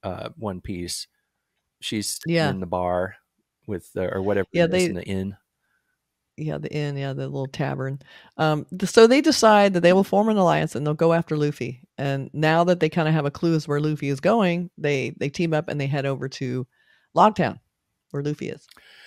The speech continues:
Speaker 1: Yeah.
Speaker 2: Then, episode two in the Luffy
Speaker 1: In the,
Speaker 2: side story.
Speaker 1: in the
Speaker 2: It was
Speaker 1: Buggy
Speaker 2: actually
Speaker 1: side
Speaker 2: episode
Speaker 1: story.
Speaker 2: forty-seven.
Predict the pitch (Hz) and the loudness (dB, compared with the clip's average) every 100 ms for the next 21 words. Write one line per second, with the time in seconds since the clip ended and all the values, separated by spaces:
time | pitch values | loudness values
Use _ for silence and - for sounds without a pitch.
0 | - - _ - 85 - 226 196 185 - | -20 -20 _ -8 -6 0 2 2 0 -6
1 | _ _ _ _ _ _ _ _ 196 208 | _ _ _ _ _ _ _ _ 0 4
2 | 220 208 247 208 180 - _ _ - 180 | 4 4 2 0 -2 -10 _ _ 0 2
3 | 170 175 175 147 151 - - 120 110 107 | 4 4 2 -2 -4 -6 -4 0 2 2
4 | 160 - 143 147 233 170 139 160 131 139 | 2 0 -2 -2 0 2 4 6 4 4
5 | 117 120 - 110 101 104 101 - _ 139 | 4 2 0 2 2 2 -2 -8 _ -8
6 | 143 120 | -6 -6